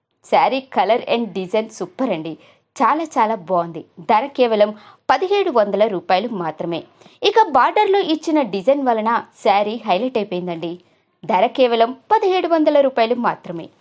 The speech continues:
ఇక ఇది వెడ్డింగ్ కలెక్షన్ కోరా సిల్క్ టిష్యూ శారీ. చాలా గ్రాండ్ లుక్ ఉంది కదండి. చూడండి ఎంత బాగుందో. డిజైన్ కానీ, బార్డర్ కానీ, పళ్ళు కానీ చాలా గ్రాండ్గా తీసుకున్నారండి.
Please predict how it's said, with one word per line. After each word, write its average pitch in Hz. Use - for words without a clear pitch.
ఇక 427
ఇది 262
వెడ్డింగ్ 403
కలెక్షన్ 262
కోరా 269
సిల్క్ 269
టిష్యూ 202
శారీ. 190
చాలా 262
గ్రాండ్ 226
లుక్ 277
ఉంది 220
కదండి. 233
చూడండి 370
ఎంత 214
బాగుందో. 196
డిజైన్ 339
కానీ, 254
బార్డర్ 196
కానీ, 202
పళ్ళు 185
కానీ 196
చాలా 226
గ్రాండ్గా 233
తీసుకున్నారండి. 175